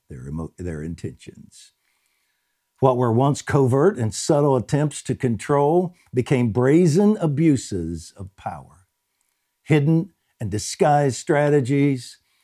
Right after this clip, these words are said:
became full-on, in your face, "We don't have to hide it anymore. We are taking over your country"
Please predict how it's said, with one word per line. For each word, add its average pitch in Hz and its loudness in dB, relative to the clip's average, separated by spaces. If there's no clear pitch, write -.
became 101 -4
full-on, 110 0
in 147 2
your 160 -4
face, 82 -8
"We 117 2
don't 113 0
have 113 -4
to 120 -6
hide 120 0
it 117 4
anymore. 117 2
We 104 0
are 95 -2
taking 165 0
over 147 0
your 143 -2
country" 95 -8